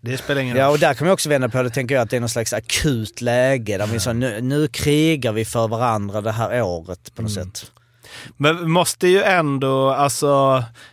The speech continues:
Speaker 1: vi bara gled förbi det fort, fokade på pennan, men Mittell, dels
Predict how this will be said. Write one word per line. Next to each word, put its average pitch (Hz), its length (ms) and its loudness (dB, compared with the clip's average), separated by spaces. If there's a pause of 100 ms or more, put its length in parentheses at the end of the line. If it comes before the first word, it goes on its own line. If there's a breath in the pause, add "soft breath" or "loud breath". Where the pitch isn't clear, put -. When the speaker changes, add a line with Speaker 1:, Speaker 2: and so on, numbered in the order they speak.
(120)
Speaker 1:
vi - 80 -16
bara 139 180 -2
gled 143 380 0
förbi 160 300 2
det 147 80 4
fort, 151 260 0
fokade 147 380 0
på 135 120 -12
pennan, 139 540 0
men 139 260 0
Mittell, 147 720 -2 (960 soft breath)
dels 208 600 0